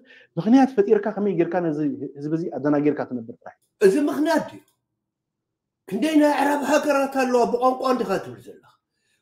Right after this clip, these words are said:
Speaker 2: ኩለን እናተን ኣለውን። እዚ ጆርዳን ዝገበረቶ እያ፣ ሳዑዲ ኣረብያ ዝገበረቶ እያ። መን እዩ ዝዓበደ ዓረብ ብሓባር ንኹን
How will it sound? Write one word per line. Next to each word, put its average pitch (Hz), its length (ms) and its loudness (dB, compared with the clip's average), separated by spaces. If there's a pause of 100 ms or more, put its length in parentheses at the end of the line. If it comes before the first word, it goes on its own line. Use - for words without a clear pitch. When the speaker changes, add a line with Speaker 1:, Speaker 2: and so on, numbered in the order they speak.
(100)
Speaker 2:
ኩለን 320 300 8
እናተን 294 480 0
ኣለውን። 214 360 0
እዚ 175 140 6 (100)
ጆርዳን 190 440 6
ዝገበረቶ 247 520 -2
እያ፣ - 140 -18 (560)
ሳዑዲ 226 240 2
ኣረብያ 151 380 0
ዝገበረቶ 254 500 0
እያ። - 140 -14 (880)
መን 269 240 6
እዩ 320 200 -2
ዝዓበደ 269 500 2 (140)
ዓረብ 285 340 2
ብሓባር 269 440 -2
ንኹን 254 320 -2